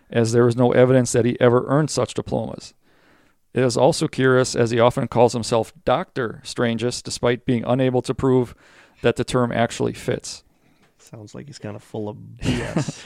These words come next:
Speaker 1: <laughs> Indeed, there is no real corroboration to any of the people involved in any way. The book was written ten years after the events happened. He wrote books in between this time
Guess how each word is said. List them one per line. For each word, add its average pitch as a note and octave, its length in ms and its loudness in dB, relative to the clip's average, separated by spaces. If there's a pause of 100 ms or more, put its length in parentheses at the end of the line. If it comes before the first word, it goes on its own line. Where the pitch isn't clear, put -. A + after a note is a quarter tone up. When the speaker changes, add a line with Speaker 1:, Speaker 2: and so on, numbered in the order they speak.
(120)
Speaker 1:
<laughs> - 140 -20
Indeed, C#3+ 440 2
there D3 160 6
is B2+ 120 4
no D3 140 4
real C3+ 280 4
corroboration B2 800 2
to - 120 -4
any C#3+ 180 4
of D3 60 6
the C#3 80 4
people B2+ 340 -2
involved A#2 400 2
in B2+ 100 -2
any D3+ 180 0
way. - 260 -8 (440)
The B2+ 80 -6
book C3+ 240 2
was C#3 160 2
written C#3+ 200 0
ten C#3+ 260 2
years D3 300 4
after B2+ 260 2
the A#2+ 120 0
events A#2 300 -2
happened. B2+ 460 0 (600)
He C#3+ 140 -2
wrote D3+ 240 0
books D#3 260 0
in F3 200 -2
between D3 420 0
this B2 160 -2
time A#2 420 -4